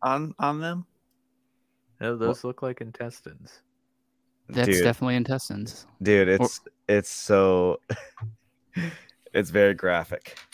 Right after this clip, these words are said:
Speaker 4: <laughs>
Speaker 3: Dude, like, the first, like, within the first five minutes, she's swinging that sledgehammer around, blood flying everywhere. She's just destroying everybody.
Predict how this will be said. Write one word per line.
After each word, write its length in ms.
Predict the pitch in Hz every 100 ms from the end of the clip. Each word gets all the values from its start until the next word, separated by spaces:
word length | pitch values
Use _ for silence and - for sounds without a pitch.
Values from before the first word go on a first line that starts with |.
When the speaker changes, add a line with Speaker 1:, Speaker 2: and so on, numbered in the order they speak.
| - -
Speaker 4:
<laughs> 840 | 117 104 - - _ _ _ -
Speaker 3:
Dude, 240 | 147 151
like, 160 | 147 143
the 100 | 147
first, 440 | - 156 170 - -
like, 200 | 147 -
within 280 | 135 151 143
the 60 |
first 280 | 123 143 147
five 200 | 143 139
minutes, 260 | 131 135 104
she's 240 | 131 127
swinging 320 | - 131 139
that 180 | 123 101
sledgehammer 540 | - 131 123 107 104 92
around, 400 | 92 90 87 - _ _ _ _ _ _
blood 500 | 76 123 131 120 90 _ _ _
flying 400 | - 131 117 113
everywhere. 420 | 110 110 98 92
She's 180 | 92 117
just 200 | 110 -
destroying 460 | - - 120 107 82
everybody. 560 | 92 95 73 53 82